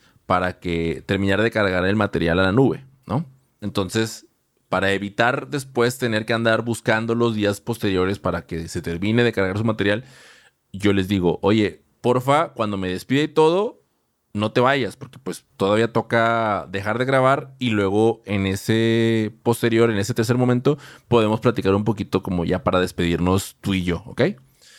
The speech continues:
Entonces ya ahí como que hacemos ese acuerdo antes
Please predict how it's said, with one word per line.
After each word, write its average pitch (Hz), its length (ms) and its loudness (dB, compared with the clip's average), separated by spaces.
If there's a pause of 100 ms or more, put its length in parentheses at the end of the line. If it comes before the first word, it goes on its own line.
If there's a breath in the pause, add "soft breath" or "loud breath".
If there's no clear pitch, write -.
(120 soft breath)
Entonces 113 340 -4
ya 123 180 2
ahí 127 240 -2
como 131 240 -6
que 110 100 -2
hacemos 117 320 -4
ese 131 140 -4
acuerdo 147 540 2
antes 151 560 -2